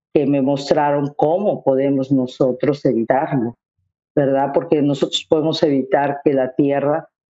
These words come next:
pues, sea más duramente castigada si nosotros trascendemos.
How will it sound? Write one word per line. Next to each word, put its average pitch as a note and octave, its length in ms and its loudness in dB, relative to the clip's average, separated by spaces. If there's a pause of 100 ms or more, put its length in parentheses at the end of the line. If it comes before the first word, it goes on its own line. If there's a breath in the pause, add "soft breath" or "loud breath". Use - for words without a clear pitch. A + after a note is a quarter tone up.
(200)
pues, D3 160 2
sea D#3 160 0
más C#3+ 440 -2
duramente C3+ 760 0
castigada C3+ 760 0
si C#3+ 180 -2
nosotros B2+ 560 -2
trascendemos. B2 1080 -2